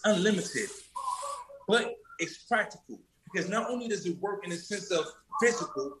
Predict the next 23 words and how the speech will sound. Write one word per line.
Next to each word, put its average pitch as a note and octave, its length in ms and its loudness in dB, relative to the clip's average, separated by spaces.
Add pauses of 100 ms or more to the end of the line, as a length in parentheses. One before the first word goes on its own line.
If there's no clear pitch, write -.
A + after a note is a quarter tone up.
it D3+ 160 0
also F#3+ 300 0
works F3+ 260 -2
in D3 80 -10
the C#3+ 60 -6
mental. F3+ 380 -6 (420)
When E3+ 140 2
you G#3 180 2
teach B3 240 4
these A#3 240 -2
things G#3+ 380 0
to - 40 -10
the F#3 80 -4
kids G#3 380 2
when F#3+ 80 -2
they're F3+ 100 2
young, G#3+ 400 4 (840)
show - 340 2 (280)
'em - 60 -10 (240)
hard F#3+ 280 4
work F#3+ 100 -2
and G3 100 0
dedication. F#3+ 640 -2